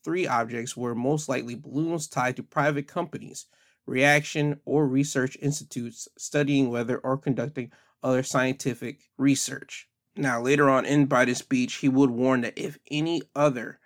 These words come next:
object presents a threat to the safety and security of the American people, he will take it down. So Biden has the idea, just like every other American, uh, that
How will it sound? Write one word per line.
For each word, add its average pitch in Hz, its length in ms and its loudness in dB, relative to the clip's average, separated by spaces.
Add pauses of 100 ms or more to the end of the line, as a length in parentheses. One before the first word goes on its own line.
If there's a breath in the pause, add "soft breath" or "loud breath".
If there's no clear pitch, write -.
(260 soft breath)
object 131 460 0
presents 135 440 -2
a 135 80 -8
threat 147 340 -2
to 143 80 -6
the 127 140 -2
safety 151 480 -2
and 127 80 -8
security 139 380 -2
of 117 100 -6
the 117 60 -8
American 113 320 -8
people, 156 480 -2 (160 loud breath)
he 165 200 -4
will 135 280 2
take 117 280 -6
it 113 180 -14
down. 127 420 -6 (180)
So 208 300 4
Biden 135 380 2
has 131 400 0
the 123 400 -2 (400)
idea, 127 380 2
just 120 140 -4
like 117 120 -2
every 131 260 4
other 127 200 2
American, 123 600 -4 (400 soft breath)
uh, 117 400 -6
that 117 300 -6